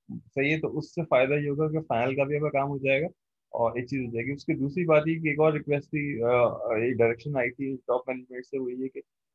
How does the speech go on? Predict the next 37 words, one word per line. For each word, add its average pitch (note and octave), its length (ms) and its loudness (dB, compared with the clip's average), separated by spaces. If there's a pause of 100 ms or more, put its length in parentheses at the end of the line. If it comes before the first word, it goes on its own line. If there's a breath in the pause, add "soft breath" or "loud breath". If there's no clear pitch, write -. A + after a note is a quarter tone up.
आप C3+ 240 4
लोगों D3+ 160 -2
की E3+ 100 0
presentation C#3 600 -2
जो D3 200 -2
है D#3 40 0 (160)
different D3 280 -6
topics C3 260 -2
पे C3+ 200 -4
रखवाई A#2+ 300 2
जाए C3+ 180 0 (420)
और A#2 120 2
उसकी C3+ 200 -4
डेट B2+ 280 2
अलग A2+ 320 4
रखवाई G2+ 300 2
जाए। F#2 160 -6 (160)
तो G#2+ 80 -4 (120)
अब - 80 -8
ये C3 80 0
आप B2+ 160 2
पे D3 60 -2
डिपेंड C3 340 -4
करता C3 260 -4
है C3+ 80 0
कि C3+ 100 -12
हम C3+ 260 -4
presentation A#2+ 840 -6
रखवाएं C3 380 2 (520)
या B2+ 140 -2
paper C3 360 0
लिखवाएं B2+ 480 0 (500)
या B2+ 180 6
white A#2 220 4
paper C3 200 -2
लिखवाएं, B2 480 -4
ये, A#2 220 -6